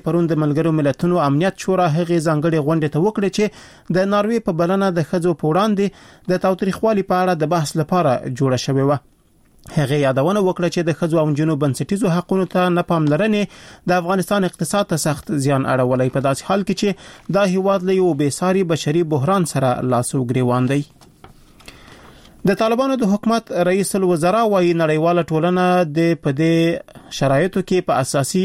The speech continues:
او دوامداره توګه له افغانستان سره مرستې وکړي. ملا محمد حسن اخوند دا څرګندونې نن په کابل کې د اقتصادي کنفرانس په پرانیستونکې وینا کې وکړې. د ده، د پر نړیوالې ټولنې له دې کبله نیوکه وکړه چې د طالبانو حکومت یې په رسمیت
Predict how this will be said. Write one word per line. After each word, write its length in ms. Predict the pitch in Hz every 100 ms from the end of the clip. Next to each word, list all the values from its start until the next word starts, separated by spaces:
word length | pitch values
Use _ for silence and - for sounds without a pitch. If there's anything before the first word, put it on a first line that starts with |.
| 196
او 80 | 165 156 143
دوامداره 560 | 135 135 143 175 156 -
توګه 260 | 226 202 185
له 100 | 170
افغانستان 500 | 156 165 143 170 165 160
سره 180 | 165 160
مرستې 300 | 139 - - 131
وکړي. 280 | 127 135 139 - - 147
ملا 180 | 143 143
محمد 340 | 131 135 135 135
حسن 280 | 190 190 160
اخوند 340 | 185 185 - - - - - 175
دا 60 | 208 -
څرګندونې 580 | 208 202 190 190 202 190
نن 120 | 190 185
په 140 | 180 165
کابل 260 | 156 175 180
کې 220 | 185 165
د 80 | 165
اقتصادي 460 | - 151 147 147 170
کنفرانس 480 | 165 143 151 165 156
په 140 | 175
پرانیستونکې 600 | 170 139 123 - 151 151 156
وینا 220 | 165 156
کې 140 | - 123
وکړې. 280 | 123 147 147 - - - -
د 100 | 190 185
ده، 100 | 214 233 - 202 170
د 120 | 202
پر 140 | 208 196
نړیوالې 380 | 185 185 190 180
ټولنې 560 | 170 180 180 180 180 160
له 80 | 147
دې 80 | 160 156
کبله 280 | 151 160 151
نیوکه 300 | 143 160 151
وکړه 280 | 170 196 226 -
چې 80 | 214 185
د 80 | 175
طالبانو 420 | 143 139 170 147
حکومت 300 | 143 165 185 208
یې 100 | 190
په 20 | 139
رسمیت 420 | 123 147 147 -